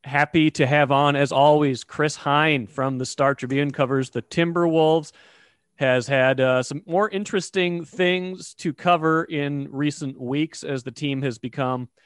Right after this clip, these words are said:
at least more relevant in the second half of the season. And I was just sharing with Chris, who was our first five-time guest on Daily Delivery, that I have ordered his jacket and the, uh, the patch that goes on it,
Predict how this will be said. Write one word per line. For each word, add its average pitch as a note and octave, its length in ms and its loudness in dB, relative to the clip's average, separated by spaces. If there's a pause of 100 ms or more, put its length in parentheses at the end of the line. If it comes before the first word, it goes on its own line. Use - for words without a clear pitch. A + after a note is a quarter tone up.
(200)
at B2+ 60 -14
least C3+ 200 -8
more C3 200 -2
relevant C#3 580 0
in C3 80 -4
the B2+ 80 -8
second C3+ 360 -6
half C3 260 -4
of C3+ 80 -18
the B2+ 100 -8
season. C#3 440 -8
And A#2 140 -6
I A2+ 80 -6
was A2+ 120 -8
just B2+ 160 -10
sharing B2+ 280 -2
with A#2 160 -10
Chris, D#3+ 380 0 (420)
who C#3 60 -6
was A#2+ 160 -2
our A#2+ 140 0
first C#3 460 -2
five-time C#3 680 0
guest C3 440 -4 (100)
on C3+ 180 -2
Daily C3 280 0
Delivery, B2 320 -2
that B2 100 -2
I B2 80 0
have C3 220 -2
ordered E3+ 500 2
his C#3+ 240 -4
jacket C#3+ 560 -2
and C#3 240 -4
the, C3 220 -4
uh, B2+ 60 -2
the A#2 120 -6
patch C#3 460 -4
that C3 120 -6
goes C3 300 -2
on C3 260 -4
it, C3 140 -8